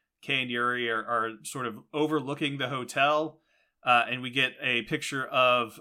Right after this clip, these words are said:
uh, this Colonel Sanders motherfucker and a lady in a, uh, skimpy swimsuit,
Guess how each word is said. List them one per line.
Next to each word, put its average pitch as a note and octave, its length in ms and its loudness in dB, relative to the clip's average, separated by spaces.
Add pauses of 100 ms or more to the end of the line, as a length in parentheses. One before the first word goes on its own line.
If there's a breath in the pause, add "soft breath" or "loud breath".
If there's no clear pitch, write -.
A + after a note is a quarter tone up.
uh, A#2 440 6 (100)
this A#2 160 -6
Colonel C#3+ 300 -2
Sanders D3+ 440 -2
motherfucker C#3 800 -2
and A#2+ 240 -2 (100)
a A2+ 300 2
lady C#3+ 580 0
in A#2+ 160 -6
a, G#2+ 280 -6
uh, G#2 440 -8
skimpy D#3 440 -10
swimsuit, D3 560 -6